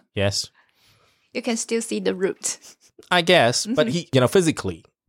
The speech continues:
Speaker 1: he doesn't look very South African,
Speaker 2: Oh, yeah.
Speaker 1: to be honest. Yeah.
Speaker 2: Mm.
Speaker 1: So anyways, with Elon, what happened with Elon?
Speaker 2: He bought a lot of companies.
Speaker 1: He created a lot of
Speaker 2: Oh,
Speaker 1: companies.
Speaker 2: he created a, yeah.
Speaker 1: And now, you know, the companies you, you mentioned now is
Speaker 2: Uh-huh.
Speaker 1: he's trying to acquire Twitter.
Speaker 2: Oh.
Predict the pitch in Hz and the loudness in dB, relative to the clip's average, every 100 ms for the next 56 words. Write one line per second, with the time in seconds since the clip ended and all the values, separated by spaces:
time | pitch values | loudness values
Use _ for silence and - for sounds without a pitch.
0 | _ - 135 139 123 107 95 - 92 82 | _ -2 2 2 2 -2 -4 -4 -4 -4
1 | - 80 78 80 85 277 285 220 233 95 | -6 -6 -8 -14 -10 -6 -4 -2 -2 -4
2 | 85 80 - - 247 - 196 - - _ | -6 -10 -12 -12 -8 -8 -10 -16 -20 _
3 | - 277 311 196 165 175 - 226 262 110 | 2 2 4 2 4 2 0 -2 2 2
4 | 101 196 247 240 220 87 156 160 - 139 | 2 2 2 0 -4 -4 0 0 0 -2
5 | 85 73 - _ _ - 233 220 214 214 | -2 -6 -18 _ _ 0 2 4 2 0
6 | 202 _ - 196 208 196 196 196 196 - | -2 _ 0 2 2 0 2 2 0 -2
7 | 190 190 233 330 359 - - _ _ _ | -4 2 2 4 0 -2 -6 _ _ _
8 | _ - 156 - 113 90 117 196 90 73 | _ -6 -4 -2 0 0 2 2 2 -4
9 | 104 - 156 139 202 - - 190 180 185 | -10 -10 -10 -10 -14 -12 -8 -4 -4 -2
10 | 208 - - 180 - - 233 277 262 113 | -4 -6 -8 -10 -12 -2 2 2 2 2
11 | 113 101 92 - 117 107 101 139 135 143 | 4 4 2 0 2 4 4 4 2 4
12 | 113 101 104 101 95 87 95 143 143 104 | 4 6 4 4 0 0 4 4 4 2
13 | 92 127 110 85 87 87 220 240 277 90 | 4 4 4 0 -2 0 2 4 2 0
14 | 85 82 - - 101 95 101 170 165 - | -6 -8 -8 -2 2 2 2 4 2 2
15 | 107 87 85 90 - - 214 - 226 - | 2 2 2 0 -2 0 2 2 -4 -14